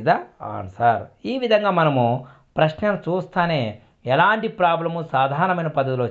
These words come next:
చేయకుండా అత్యంత సులభంగా మనం లెక్కను చేయవచ్చు. నెక్స్ట్ థర్డ్ వన్ మనం ఒకసారి ఏమి ఇచ్చారో చూద్దాం. Find the S C F of వన్ జీరో ఫైవ్, వన్ జీరో జీరో వన్, టూ ఫోర్ త్రీ సిక్స్. చూడండి, ఈ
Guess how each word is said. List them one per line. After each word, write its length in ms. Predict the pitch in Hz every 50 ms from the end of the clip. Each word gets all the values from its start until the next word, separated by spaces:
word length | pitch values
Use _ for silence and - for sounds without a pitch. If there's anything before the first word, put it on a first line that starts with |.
| - -
చేయకుండా 520 | 117 131 160 170 170 - 156 139 123 117 110 104 104 - - - - _ - 151 165
అత్యంత 460 | 160 - - - 240 240 233 220 240 220 160 -
సులభంగా 500 | 151 143 143 127 135 135 135 120 117 110 107 104 104 - - _ _ _ - 120
మనం 160 | 120 123 117 113 110
లెక్కను 380 | 110 110 - - 131 147 208 370 - - - _ _ _ -
చేయవచ్చు. 580 | - 113 110 107 101 101 95 95 - - 123 120 110 101 98 - - _ _ - 156
నెక్స్ట్ 240 | 202 202 202 - 226 170 - - 156
థర్డ్ 220 | 147 160 160 156 156
వన్ 140 | 160 151 135 120
మనం 100 | 117 113 107
ఒకసారి 220 | 107 - 113 113 113 117
ఏమి 100 | 117 117 107
ఇచ్చారో 260 | - 117 120 160 240 - - - _ _ _ _ -
చూద్దాం. 320 | 120 117 - - 101 95 98 - _ _ _ _ _ _ _ _ -
Find 260 | - 226 277 285 269 262 190 196
the 60 | 165 - - 147 151
S 40 | - - -
C 120 | 185 180 160 135
F 80 | - - 117 113 127
of 140 | 160 180 - - - - _ _ - 143 147
వన్ 160 | 196 240 240 190 160
జీరో 220 | 160 143 127 120 101 - - -
ఫైవ్, 260 | 104 110 131 190 262 - - _ - 135
వన్ 140 | 180 220 220 170
జీరో 220 | 180 180 165 160 151 131 131
జీరో 200 | 120 117 110 104 95 98
వన్, 240 | 101 110 135 240 247 - - - - _ _ _ -
టూ 100 | 160 175 170 - - -
ఫోర్ 200 | 165 202 254 262 - -
త్రీ 100 | - 101 95 90 -
సిక్స్. 200 | - 95 - _ _ _ _ -
చూడండి, 340 | 185 196 220 220 202 202 151 143 151 - - - _ _ - -
ఈ 40 | 180